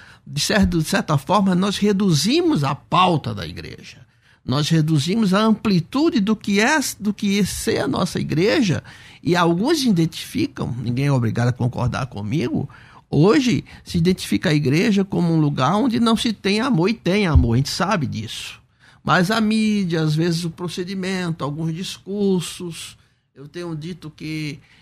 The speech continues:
eh, eu sempre falo, uma, eu estava em São Leopoldo, na estação de trem, um rapaz estava em surto, ele dizia, "Pra falar de Cristo tem que ter amor, amor na boca." Tem.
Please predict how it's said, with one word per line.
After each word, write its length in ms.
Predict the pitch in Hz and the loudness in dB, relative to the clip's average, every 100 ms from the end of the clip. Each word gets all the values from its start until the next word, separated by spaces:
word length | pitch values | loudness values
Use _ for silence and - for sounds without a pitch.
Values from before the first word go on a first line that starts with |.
| _ _ | _ _
eh, 220 | 98 123 | -12 -8
eu 60 | 131 | -6
sempre 280 | - 160 - | -4 -6 -4
falo, 380 | 156 151 143 | 0 2 2
uma, 220 | 135 139 135 - - 76 127 - | 0 0 -2 -4 -10 -12 -14 -12
eu 80 | 127 | -12
estava 340 | - 139 135 | -4 -2 0
em 40 | 127 | -2
São 200 | - 139 | -2 0
Leopoldo, 560 | 139 123 135 151 160 | 0 -2 -2 -2 0
na 20 | 139 | 0
estação 380 | - 127 135 | 0 -2 -2
de 120 | 135 135 | -2 -2
trem, 320 | - 147 160 | -2 0 0
um 260 | 143 131 | 0 0
rapaz 420 | 127 127 127 131 135 | 0 -2 -2 -2 -2
estava 260 | 127 123 | -4 -2
em 80 | 135 | -4
surto, 540 | - - 202 226 - | -4 -2 2 2 2
ele 180 | 170 170 | 0 0
dizia, 460 | 135 139 143 135 - - - | 0 0 0 0 -2 -8 -12
"Pra 140 | - 156 | -2 -2
falar 280 | 175 170 185 | 0 0 0
de 100 | 180 | -2
Cristo 400 | - 180 202 - | 0 0 0 -2
tem 160 | 190 | -4
que 80 | 180 | -4
ter 120 | - | -4
amor, 460 | 175 175 180 180 180 - | -2 0 0 0 -2 -2
amor 380 | 156 156 180 | 2 4 4
na 140 | 190 185 | 4 2
boca." 360 | 151 123 113 | 0 -2 -4
Tem. 380 | 113 - 135 120 | -10 -6 -6 -8